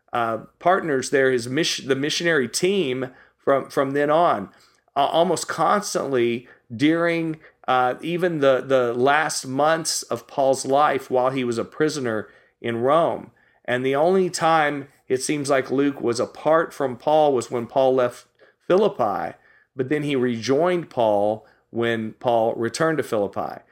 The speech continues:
A-, and notice this word in verse ten, it says, "We have concluded," a-, and so it means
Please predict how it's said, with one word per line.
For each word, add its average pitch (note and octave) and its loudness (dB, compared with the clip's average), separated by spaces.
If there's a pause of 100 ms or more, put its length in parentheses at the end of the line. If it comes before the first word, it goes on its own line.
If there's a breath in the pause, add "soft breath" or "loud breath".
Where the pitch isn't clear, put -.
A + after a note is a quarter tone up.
(240 soft breath)
A-, - -2
and D3 -2 (200 loud breath)
notice F#3+ 4
this F#3+ 2
word E3 6
in C#3+ 2
verse C#3 2
ten, D#3+ 0
it C3+ -2
says, C3+ 2 (200 loud breath)
"We G3 2
have D#3 -2
concluded," D#3+ 0 (600)
a-, - -2
and D3 0
so F3+ 4
it E3 0
means F3+ -2